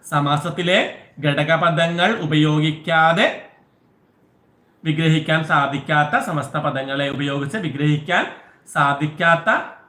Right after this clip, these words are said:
ആ, സമസ്ത പദങ്ങളെയാണ് നിത്യസമാസങ്ങൾ എന്ന് പറയുന്നത്. ഇതാണ്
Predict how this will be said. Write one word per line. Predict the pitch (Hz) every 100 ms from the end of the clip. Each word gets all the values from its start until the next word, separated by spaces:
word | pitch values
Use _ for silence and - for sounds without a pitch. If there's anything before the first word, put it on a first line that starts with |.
| _ _ _ 165
ആ, | 147 143
സമസ്ത | 147 156 151 151 180
പദങ്ങളെയാണ് | 165 147 151 160 170 135 127 131 196 - - - _ _
നിത്യസമാസങ്ങൾ | 156 151 - 262 196 160 139 135 147 147 143
എന്ന് | 135 170 262 - - _ _ _ 156
പറയുന്നത്. | 131 120 107 104 165 - - - _ _ _ _ _ _ _ _ _ _ _ _ _ _ _ _ _ _ _ _ _ _ _ _ _ _ _ _ _ _ _ _ _ _
ഇതാണ് | 170 165 175